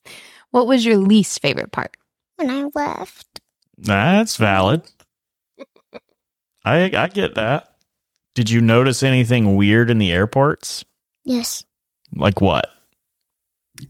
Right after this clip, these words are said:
Speaker 2: So, when I was riding in the airport, another guy sat in front of me, and then the chair went boom,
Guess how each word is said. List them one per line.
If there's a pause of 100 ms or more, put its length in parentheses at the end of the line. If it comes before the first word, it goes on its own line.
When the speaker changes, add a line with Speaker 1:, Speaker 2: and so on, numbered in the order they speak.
(140)
Speaker 2:
So, (460)
when
I
was
riding
in
the
airport, (360)
another
guy
sat
in
front
of
me, (480)
and
then (280)
the
chair
went
boom,